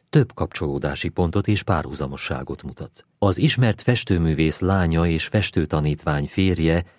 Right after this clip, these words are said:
egy gazdag budapesti cipőgyáros családgyermeke, Szőnyi Zsuzsa és Triznya Mátyás, a magyar szellemi élet egyik legfontosabb emigráns szellemi központját hozta létre.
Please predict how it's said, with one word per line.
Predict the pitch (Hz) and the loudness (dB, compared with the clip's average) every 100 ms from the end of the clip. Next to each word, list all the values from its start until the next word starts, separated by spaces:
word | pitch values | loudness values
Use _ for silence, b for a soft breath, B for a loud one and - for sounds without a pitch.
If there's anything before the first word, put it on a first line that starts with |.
| b b b | b b b
egy | 98 85 | -2 -2
gazdag | 78 104 - 98 85 | 2 2 4 0 2
budapesti | 90 87 90 82 90 | 0 2 0 -2 -4
cipőgyáros | - 101 87 87 82 85 82 82 | -2 -2 0 0 2 0 0 -2
családgyermeke, | - 90 82 73 85 80 80 78 82 - b b b b | -2 0 0 0 -2 0 0 0 -2 -4 b b b b
Szőnyi | - 127 123 117 | 0 4 6 4
Zsuzsa | 110 104 104 110 117 | 4 4 4 2 0
és | 113 110 - | 0 0 0
Triznya | - 110 87 82 73 | 0 2 2 0 0
Mátyás, | 80 80 85 80 - b b b b b | 0 0 0 0 -2 b b b b b
a | 98 | 0
magyar | 98 135 131 110 | 4 4 4 2
szellemi | 135 135 92 | 2 4 4
élet | 98 98 90 | 4 4 4
egyik | 104 92 101 | 2 0 2
legfontosabb | 135 120 90 76 80 87 69 | 2 2 -2 -2 -2 -2 -2
emigráns | 87 85 - 73 73 | -2 -2 0 -2 -2
szellemi | - 71 69 69 | -2 -2 -2 -2
központját | 76 - 76 69 71 - | -4 -2 -6 -2 -4 -4
hozta | 78 - 73 | -8 -4 -6
létre. | 67 60 - 57 - | -6 -10 -16 -18 -18